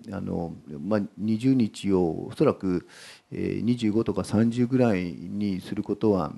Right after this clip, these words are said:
あの、えー、私はすべきだと思うんですけど、それ以上になるとなかなか物理的に今のところは技術的に難しいということになってますね。で、地下備蓄みたいな議論も、あの、してますけれども、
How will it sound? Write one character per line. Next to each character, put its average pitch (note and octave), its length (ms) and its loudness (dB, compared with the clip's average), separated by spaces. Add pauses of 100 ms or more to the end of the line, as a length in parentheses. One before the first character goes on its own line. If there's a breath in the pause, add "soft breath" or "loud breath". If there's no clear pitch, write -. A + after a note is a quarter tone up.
(140)
あ G2 140 -8
の、 F#2 280 -6 (220)
え G1+ 640 -6
ー、 D#2+ 40 -12
私 - 260 -6
は F2 60 -2
す - 100 -6
べ A2 80 6
き F#2+ 100 0
だ F#2 80 2
と - 100 -12
思 F#2+ 160 -6
う F2 40 -6
ん - 40 -12
で - 100 -12
す - 80 -16
け - 60 -6
ど、 F#2+ 60 -6
そ - 100 -10
れ C3+ 120 4
以 C#3 60 2
上 G#2+ 220 0
に F#2+ 80 -8
な F#2+ 100 -2
る F2 100 -6
と F2+ 260 -6
な F2+ 80 -6
か A#2 120 -8
な A#2 100 -2
か A2 260 0 (480 loud breath)
物 A#2+ 280 -4
理 B2+ 100 2
的 B2+ 180 2
に B2 80 0
今 A2+ 140 2
の A2 60 0
と G#2+ 120 -6
こ - 100 -2
ろ A#2 100 2
は F#2+ 120 0
技 F2 140 -8
術 F#2 140 -6
的 - 160 -14
に F#2+ 140 -4
難 - 180 -2
し - 140 -6
い G#2+ 40 -4
と - 100 -10
い D#2 80 -4
う D2+ 40 -10
こ - 80 -16
と D#2+ 160 -8
に F2+ 120 -12
な F#2+ 80 -6
っ - 40 -12
て - 140 -20
ま - 100 -14
す - 100 -18
ね。 D#2+ 180 -2
で、 A2+ 160 0
地 - 180 -12
下 F3 140 2
備 F3+ 220 0
蓄 - 380 -2
み G#2+ 120 2
た G2 160 0
い F#2+ 40 0
な F2 160 -2 (140)
議 G2+ 220 -2
論 F2 260 -4 (500)
も、 F2+ 280 0 (100)
あ F#2 60 -2
の、 F#2 120 0
し - 120 -8
て A2+ 100 2
ま G#2+ 140 4
す - 100 -10
け F2 100 -6
れ E2 60 -6
ど F2 140 -6
も、 G2+ 320 2